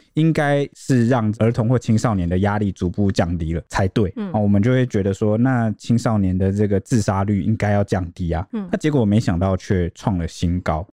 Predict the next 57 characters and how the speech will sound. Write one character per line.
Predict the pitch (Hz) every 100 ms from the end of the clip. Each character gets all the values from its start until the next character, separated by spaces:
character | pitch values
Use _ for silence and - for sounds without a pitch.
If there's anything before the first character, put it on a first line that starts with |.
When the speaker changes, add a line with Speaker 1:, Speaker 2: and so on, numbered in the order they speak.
| -
Speaker 1:
究 | 175 180
竟 | 175 135
这 | 135
个 | 135 107 98
背 | - 123
后 | 110 113 98
的 | 87
原 | 87 92 98
因 | 107
是 | 104
什 | 110 85
么？ | 73 95 -
铁 | 208
雄 | - 127
我 | 120 80
自 | - 131
己 | 110 95 85 -
有 | 98 90
一 | 117
些 | - 107
观 | - 117
察 | 123 90
跟 | 90 95
猜 | 95 - 90
测， | - - 82
但 | 170 156
是 | 151
不 | 123
一 | 120
定 | 104
是 | 101 -
对 | 95 80
的。 | 82
那 | 104 101
也 | 92 85
欢 | - 95
迎 | 87 85
就 | 87
是 | 87
大 | - 95
家 | 92 85 -
一 |
起 | 117 92
来 | 95
思 | -
考 | 113 85
看 | - 98
看， | - 87 -
是 | 156
哪 | 113 95
个 | -
方 | - 127
面 | 135 107 -
出 | - 117
了 | 104
问 | 110 90
题， | -